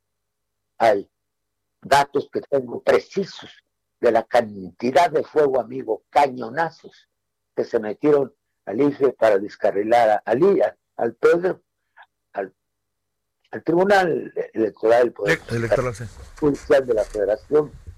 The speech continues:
Speaker 1: Acabo de colgar con una amistad exactamente ahorita de muy buen nivel ahí.
Speaker 2: Sí.
Speaker 1: Tienen cifras.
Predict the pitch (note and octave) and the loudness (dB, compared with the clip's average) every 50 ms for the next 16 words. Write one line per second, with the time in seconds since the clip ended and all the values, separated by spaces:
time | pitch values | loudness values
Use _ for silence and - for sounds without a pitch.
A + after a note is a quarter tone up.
0 | - - - - _ _ _ - - _ _ - - _ _ _ _ _ - - | -20 -20 -20 -20 _ _ _ -20 -20 _ _ -20 -20 _ _ _ _ _ -6 -4
1 | - - C#3 B2+ A#2 A2+ - - A2 G#2 - B2 A#2 G#2+ - - A#2 A2+ A2 G#2+ | 0 2 2 2 2 0 -2 -6 -6 0 0 0 0 0 -4 -12 -16 -16 -14 -16
2 | G#2 G2 - _ B2+ C3 - - - F#3 E3+ - - C#3 C3+ C3+ B2 A#2 - C3 | -18 -20 -6 _ -2 -2 -2 -2 0 0 0 0 -2 -6 -6 -6 -6 -4 -2 -2
3 | A#2 A#2+ B2 A#2 - - A#2 G#2 - F#2+ G2 A2 C3 C#3+ C3 C3 B2+ A#2+ A#2 A2 | -2 -2 -4 -10 -4 -2 -2 0 0 -2 -6 -4 -6 -4 -2 -2 -2 -4 -4 -4
4 | - - G#2+ G#2 G2+ G2 - C#3 D3+ C#3 - _ _ _ - - B2 B2 A#2 A#2 | -4 -4 -4 -6 -6 -6 -8 -10 -10 -12 -14 _ _ _ -18 -16 -14 -16 -16 -18
5 | - _ - - _ - _ _ C#3 C#3+ C3+ B2+ A2+ - - - F3 F#3+ E3 - | -20 _ -20 -20 _ -20 _ _ 2 2 2 0 -6 -10 -6 -4 -4 -4 -4 -2
6 | - D#3 D3+ B2 - _ | 0 0 0 0 -2 _